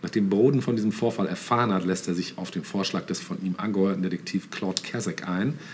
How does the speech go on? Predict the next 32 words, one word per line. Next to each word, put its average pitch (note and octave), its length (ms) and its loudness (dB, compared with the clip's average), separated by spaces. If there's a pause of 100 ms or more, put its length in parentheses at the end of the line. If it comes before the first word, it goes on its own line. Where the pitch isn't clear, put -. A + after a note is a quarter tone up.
(140)
drei F#2+ 220 0
bezahlte G2 420 0
Schläger G#2 400 2
auf - 160 -6
Cody E2+ 320 -2
zu - 140 -4
hetzen, B2+ 380 -2 (500)
um A2 120 0
ihn A#2 120 4
mittels C3 340 4
Selbstjustiz, - 920 0 (640)
Selbstjustiz - 1000 -2 (340)
<laughs> - 340 -4
zu - 160 -4
vertreiben. - 880 -4 (880)
Bowden A#2 260 8
macht A#2+ 220 4
dann A#2 120 4
jedoch A2 220 4
den G#2 160 2
Fehler, G#2+ 320 4
Cady G#2 340 2
zu F#2 240 -4
warnen, A#2 360 2
ohne A2 260 0
zu G2 240 -2
ahnen, G2 340 2
dass F#2+ 220 0
dieser A#2+ 260 0
das F#2+ 200 2
Gespräch F2+ 580 -2
aufzeichnet. G2+ 840 -2